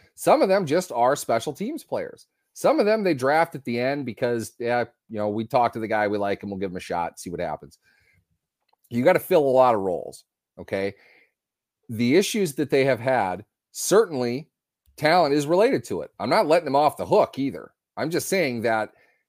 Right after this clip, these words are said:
the player not developing is also on the player, but it is probably primarily on the coach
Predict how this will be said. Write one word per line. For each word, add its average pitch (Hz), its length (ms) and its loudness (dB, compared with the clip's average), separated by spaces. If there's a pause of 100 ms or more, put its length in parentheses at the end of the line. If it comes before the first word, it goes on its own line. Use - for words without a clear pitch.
the 117 80 -2
player 214 320 2
not 160 180 0
developing 123 540 2
is 104 140 -4
also 131 360 2
on 113 160 0
the 107 60 -6
player, 85 400 -8 (300)
but - 320 6 (340)
it 135 100 -2
is 117 120 -6
probably 180 420 0
primarily 139 600 -2
on 123 440 -2
the 101 80 -6
coach - 480 -2